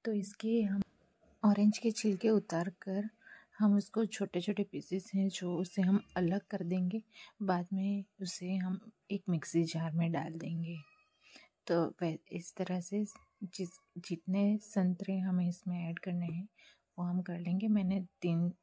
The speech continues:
लिए हैं, तो बाद में इसमें थोड़ा सा पानी ऐड करेंगे ताकि अच्छे से ब्लेंड हो जाए। और इसे एक बात का ध्यान रखना है कि उसे ज़्यादा देर तक ब्लेंड नहीं करना है कि उसके बीज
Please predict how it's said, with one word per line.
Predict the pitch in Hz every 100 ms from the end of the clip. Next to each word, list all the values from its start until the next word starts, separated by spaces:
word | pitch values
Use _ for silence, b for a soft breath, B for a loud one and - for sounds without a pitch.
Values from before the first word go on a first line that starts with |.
| 175
लिए | 170 143
हैं, | 160 190 226 _ b b b b _
तो | -
बाद | 175 160 180
में | 175
इसमें | 180 185
थोड़ा | 196 - 175 180
सा | 175 185
पानी | - 160 165 185
ऐड | 180
करेंगे | - 170 165 175
ताकि | 214 190 175 196
अच्छे | 151 147 -
से | 175 185
ब्लेंड | 165 156 170
हो | 170 170
जाए। | 180 185 - B B B
और | 196 214
इसे | 208 - 196
एक | 208 220 220 -
बात | 196 185
का | 196
ध्यान | 180 170 175 170
रखना | - 170
है | 170 180 185
कि | - 202
उसे | - 185
ज़्यादा | 175 - 170 190 202
देर | 185 185 185
तक | 196 190 _
ब्लेंड | 170 190 190
नहीं | 180 175
करना | 202 190 175
है | 175 185 214 B B B
कि | -
उसके | 220 - 185
बीज | 175 180 185